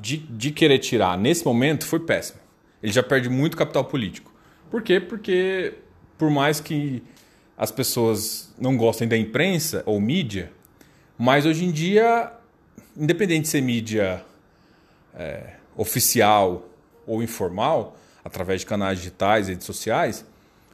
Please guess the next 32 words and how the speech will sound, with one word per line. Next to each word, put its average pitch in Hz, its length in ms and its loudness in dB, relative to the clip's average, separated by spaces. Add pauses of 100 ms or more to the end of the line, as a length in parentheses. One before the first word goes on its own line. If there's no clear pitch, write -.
(320)
ela 151 220 4
influencia 185 420 0
as 180 60 -2
pessoas. 175 720 0
E 120 260 -6 (260)
por 143 140 0
isso, 202 400 -4 (360)
ele 131 180 2
tava 170 180 6
fazendo 123 220 -2
um 107 40 -2
bom 101 140 -4
trabalho. 87 420 -8 (380)
Então, 135 140 0
quando 180 200 -2
você 135 160 -2 (180)
demite 104 400 -4
alguém 92 360 -4 (240)
que - 80 -20
tá 113 140 6
fazendo 104 180 -2
um 107 40 -2
bom 127 120 -2
trabalho, 196 540 4 (1500)
porque 143 220 -2
ele 131 80 0
discorda 120 400 2
com 139 140 -4
você, 170 600 0
cai 214 200 4
muito 202 460 2
mal. 127 520 2